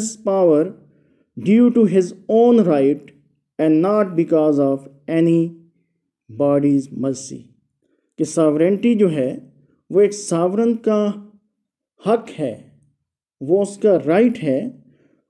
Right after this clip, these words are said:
और वो उसे किसी की तरफ से कोई, अ, तोहफ़ा नहीं दिया गया, या वो उसका अपना एक राइट है, हक है जो वो एक्सरसाइज करेगा, और इसके लिए वो किसी और पे डिपेंड नहीं करता, वो किसी की तरफ से कोई मर्सी नहीं है,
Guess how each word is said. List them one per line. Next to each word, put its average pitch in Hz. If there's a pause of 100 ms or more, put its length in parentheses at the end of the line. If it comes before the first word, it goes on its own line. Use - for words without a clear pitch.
(120)
और 170
वो 220
उसे 208
किसी 208
की 202
तरफ 190
से 190
कोई, 180 (420)
अ, 151
तोहफ़ा 208
नहीं 170
दिया 135
गया, 127 (380)
या 170 (380)
वो 196 (180)
उसका 202
अपना 220
एक 196
राइट 180
है, 214
हक 196 (120)
है 190
जो 180
वो 175
एक्सरसाइज 151
करेगा, 151 (300)
और 190
इसके 208
लिए 214
वो 208
किसी 202
और 202
पे 190
डिपेंड 151
नहीं 147
करता, 147
वो 156
किसी 185
की 185
तरफ 175
से 175
कोई 170
मर्सी 165
नहीं 139
है, 151